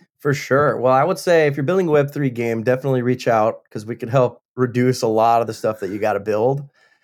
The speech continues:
Um, I would say definitely if you're building a game, it's a huge lift. It, it takes a lot of different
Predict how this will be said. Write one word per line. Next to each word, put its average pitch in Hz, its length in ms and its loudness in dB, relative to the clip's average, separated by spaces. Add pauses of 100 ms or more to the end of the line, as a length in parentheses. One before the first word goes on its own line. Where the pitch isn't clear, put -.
(340)
Um, 113 520 2 (640)
I 139 80 0
would 156 180 -2
say 147 580 0 (1600)
definitely 147 680 0 (1200)
if 143 140 -4
you're 151 100 -2
building 165 300 2
a 143 40 -4
game, 135 440 0
it's 131 340 -2
a 117 80 -6
huge 117 440 -8
lift. - 420 -6 (320)
It, 113 420 -4
it 117 220 -8
takes - 360 -6
a 131 80 -2
lot 123 400 0
of 120 120 -4
different 120 400 -8